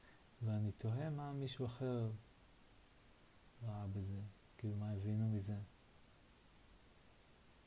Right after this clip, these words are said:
אה, האם הבינו שזה צד של בניין? תמונה, אה, שחורה עם שני פנסים שמאירים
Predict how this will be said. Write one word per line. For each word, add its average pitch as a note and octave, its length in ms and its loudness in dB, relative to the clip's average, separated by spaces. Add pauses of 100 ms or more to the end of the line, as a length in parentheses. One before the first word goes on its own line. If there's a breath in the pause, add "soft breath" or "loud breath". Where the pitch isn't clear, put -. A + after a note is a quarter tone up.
(180)
אה, A2 60 -6 (840)
האם G#2+ 240 -4
הבינו G#2 320 -2
שזה G2+ 360 -4
צד G#2+ 220 -4
של G#2+ 160 -4
בניין? G#2+ 360 -4 (4000 loud breath)
תמונה, A#2 800 6 (440)
אה, G#2+ 340 2
שחורה A2 680 2
עם A2+ 160 2
שני A2+ 300 0
פנסים A2 640 2 (800)
שמאירים G#2+ 720 0